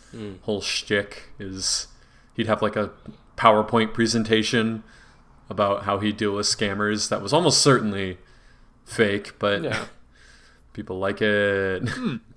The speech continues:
Speaker 2: <laughs> So.
Speaker 3: Also, I was saving this one for the general podcast, but, uh, new Voice of Card ga-, Voice of Cards game coming out in ten days. The Forsaken Maiden.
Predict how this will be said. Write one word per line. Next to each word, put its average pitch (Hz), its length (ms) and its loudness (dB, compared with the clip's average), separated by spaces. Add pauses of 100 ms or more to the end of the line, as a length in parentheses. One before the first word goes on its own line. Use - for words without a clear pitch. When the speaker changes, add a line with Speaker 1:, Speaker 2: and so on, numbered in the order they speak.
(320)
Speaker 2:
<laughs> - 60 -16 (2500)
So. - 300 -16 (720)
Speaker 3:
Also, 151 220 2
I 139 40 4
was 127 100 -2
saving 117 320 2
this 107 160 -6
one 113 220 -6
for 113 260 -2
the 107 180 -4
general 101 380 -2
podcast, 101 680 -2
but, 110 220 -4
uh, 113 260 -4 (200)
new 247 260 2
Voice 147 360 6
of 117 140 -4
Card 120 480 2
ga-, 135 280 0
Voice 139 380 2
of 131 80 -2
Cards 131 320 4
game 135 360 2 (140)
coming 151 240 6
out 143 360 6
in 143 360 0 (760)
ten 156 300 0
days. 151 560 4 (1120)
The - 80 -2
Forsaken 147 500 2
Maiden. 143 440 4